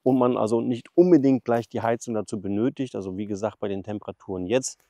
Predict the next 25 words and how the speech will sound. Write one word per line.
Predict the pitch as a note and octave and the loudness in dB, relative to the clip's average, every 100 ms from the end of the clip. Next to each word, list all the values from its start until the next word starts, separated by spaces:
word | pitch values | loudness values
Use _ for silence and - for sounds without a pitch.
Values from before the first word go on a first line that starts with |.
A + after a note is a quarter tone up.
| _ | _
ist | G#2 - | -14 -6
mir | G2 | -6
schon | - G2+ F#2 | -4 -8 -8
so | - A2 G#2+ _ _ - | -2 0 0 _ _ -4
wahnsinnig | F#2+ G2+ F#2+ F2+ F2+ | -2 -2 -4 -8 -8
warm. | E2+ F2 _ _ _ _ _ _ _ A#2+ | -8 -10 _ _ _ _ _ _ _ -2
Die | A#2 A#2+ C#3 D3+ | 0 0 -2 -8
Jacke | C3 D#3 D#3 | -6 -2 0
hat | C3 C3 | 0 0
hier | A#2+ | -2
zusätzliche | - C#3 B2 B2 A2 | -2 -2 -2 -6 -16
Pulswärmer | - C#3 E3+ - - G#2+ A2 D#3+ E3+ _ _ _ _ _ _ _ _ _ _ _ _ _ | -4 0 0 0 -4 -2 0 -2 -4 _ _ _ _ _ _ _ _ _ _ _ _ _
am | - B2 | -8 -6
Ärmelabschluss. | C#3+ C#3+ D#3 F3 E3+ - F#3+ G3+ - - _ _ _ _ _ _ _ _ _ _ | -2 0 2 0 -4 0 2 2 0 -18 _ _ _ _ _ _ _ _ _ _
Das | G#2+ G#2 | -12 -8
ist | - - _ _ _ _ - | -8 -10 _ _ _ _ -2
meines | B2+ B2+ | -2 0
Erachtens | B2 - - | -4 -6 -8
immer | - F3+ F3 | 2 4 4
gut, | C3+ D#3 F3+ - _ _ _ _ - | 2 -2 -2 -4 _ _ _ _ -8
denn | A2 | -4
gerade | A2 B2 A2+ | 0 0 2
da | A#2 C3+ D3 D3 _ _ _ _ | 2 4 2 -2 _ _ _ _
sollten | _ - B2+ - C3 | _ 4 4 4 0
ja | B2 A#2+ A#2+ | 2 2 -2